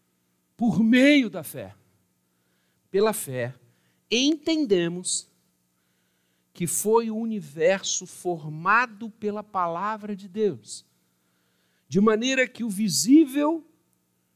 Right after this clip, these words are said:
veio a existir das coisas que não aparecem. De novo, pela fé, vamos ler juntos. Pela fé,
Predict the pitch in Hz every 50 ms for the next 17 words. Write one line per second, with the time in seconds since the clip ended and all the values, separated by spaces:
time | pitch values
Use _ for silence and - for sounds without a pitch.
0 | _ _ _ _ - 110 147 196 233 233 220 214 214 226 226 196 214 214 - -
1 | - - 160 160 160 156 - 113 110 _ _ _ _ _ _ _ _ _ _ _
2 | _ _ _ _ _ _ - 139 143 135 - - - 135 139 147 151 143 143 156
3 | 160 147 - - - - _ _ _ _ _ - - 147 139 120 120 120 120 117
4 | 127 123 _ _ _ _ _ _ _ _ - 123 - - 147 165 196 233 262 254
5 | 214 165 - - - - - _ _ _ _ _ _ _ _ _ _ _ _ _
6 | _ _ _ _ _ _ _ _ _ - 127 185 220 262 262 226 156 110 - -
7 | _ _ _ _ _ _ _ _ _ _ 190 226 277 294 311 - - - 151 135
8 | 135 135 139 139 135 240 285 302 202 202 202 175 151 156 156 165 165 - - _
9 | _ _ _ _ _ _ _ - 247 330 320 302 - - - 165 147 139 135 135
10 | 147 190 -